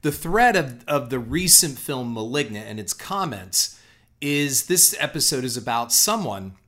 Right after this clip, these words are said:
who stepped out of the blind faithful to express, with critical thinking, why they weren't exactly bowled over by the film.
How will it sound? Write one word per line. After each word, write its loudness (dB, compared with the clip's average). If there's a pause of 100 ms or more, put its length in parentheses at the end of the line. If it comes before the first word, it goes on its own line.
(600)
who -2
stepped 2
out 0
of -2
the -2
blind -4
faithful -16 (400)
to -4
express, 2
with 2
critical -2
thinking, -14 (560)
why 0
they -2
weren't -2
exactly -2
bowled 0
over 0
by -2
the -8
film. -12